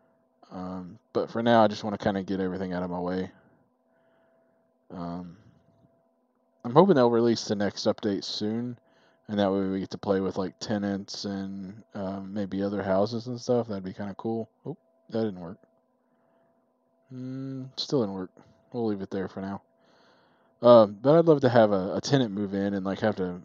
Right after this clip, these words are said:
mess with upkeep and repairs and all that good stuff. That'd be kinda fun. Um, there we go. Grab this.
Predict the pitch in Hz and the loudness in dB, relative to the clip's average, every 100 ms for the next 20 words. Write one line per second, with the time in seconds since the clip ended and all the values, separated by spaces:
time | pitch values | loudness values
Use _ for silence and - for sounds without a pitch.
0 | _ 117 101 104 90 110 - - 101 95 | _ -4 -2 -4 -6 -6 0 2 2 -2
1 | 85 - 104 95 98 92 92 90 90 90 | -10 -6 -2 0 0 0 -2 -2 -2 -4
2 | 87 - 92 85 - 92 90 95 85 - | -10 -12 -12 -12 -10 -12 -10 -10 -10 -10
3 | 92 90 _ _ _ _ _ _ _ _ | -14 -14 _ _ _ _ _ _ _ _
4 | 101 95 90 90 87 110 _ _ _ - | -6 -4 -4 -6 -10 -18 _ _ _ -18
5 | 87 78 90 240 123 123 123 117 117 95 | -16 -16 -6 -2 0 0 -2 -6 -8 -10
6 | 85 120 123 123 123 - - - | -8 -6 -4 -4 -6 -12 -14 -16